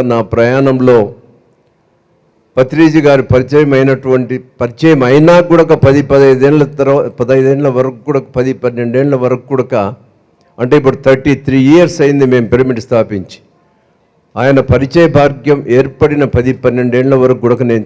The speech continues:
చాలా ఫెరోషియస్గా ఉండేవాడిని. ఈ రాజకీయంలో అన్ని విషయాలు చవి చూసిన వాడిని.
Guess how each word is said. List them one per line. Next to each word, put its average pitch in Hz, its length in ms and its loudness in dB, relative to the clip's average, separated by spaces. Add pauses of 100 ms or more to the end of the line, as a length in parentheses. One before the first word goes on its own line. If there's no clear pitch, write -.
చాలా 113 120 0
ఫెరోషియస్గా 139 720 -2
ఉండేవాడిని. 101 580 -6 (960)
ఈ 107 80 -4
రాజకీయంలో 131 1000 0 (180)
అన్ని 131 260 2
విషయాలు 147 480 2
చవి 135 400 0
చూసిన 135 260 -2
వాడిని. 117 420 -2